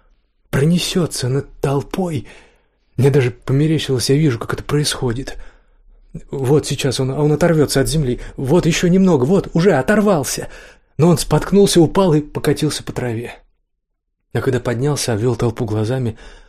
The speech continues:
словно кого-то искал, и сказал, глядя мне в глаза с недоумением: «Не получается. Пока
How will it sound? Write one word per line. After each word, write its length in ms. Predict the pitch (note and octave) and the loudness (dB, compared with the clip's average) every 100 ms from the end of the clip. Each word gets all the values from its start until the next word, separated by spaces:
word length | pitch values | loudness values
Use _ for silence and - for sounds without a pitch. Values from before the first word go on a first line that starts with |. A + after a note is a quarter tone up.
| - | -8
словно 300 | - A#2+ A2+ | -2 0 0
кого-то 340 | A#2+ A#2 B2+ | 0 0 -2
искал, 480 | - G#2+ - C#3+ C3 | -4 -6 -4 -4 -2
и 60 | |
сказал, 360 | G#2+ B2 A2+ B2 | -4 -4 -2 0
глядя 240 | A2 A2+ | 0 0
мне 200 | A#2 B2 | 0 0
в 60 | G#2+ | -2
глаза 280 | A2+ A2 B2 | -2 -2 -4
с 80 | - | -4
недоумением: 720 | A2 A#2+ A2+ A#2 G#2+ B2 A2+ - - _ _ _ _ _ _ _ _ _ _ _ _ _ _ | -4 -2 -2 -2 -4 -8 -12 -18 -20 _ _ _ _ _ _ _ _ _ _ _ _ _ _
«Не 120 | A2+ | -6
получается. 840 | A2 B2+ C3+ - G#2+ G2 - - - - - - _ _ _ _ _ _ - | -2 -2 -4 -4 -6 -8 -8 -10 -10 -16 -20 -20 _ _ _ _ _ _ -4
Пока 440 | D3 - G2+ - | -2 0 -4 -4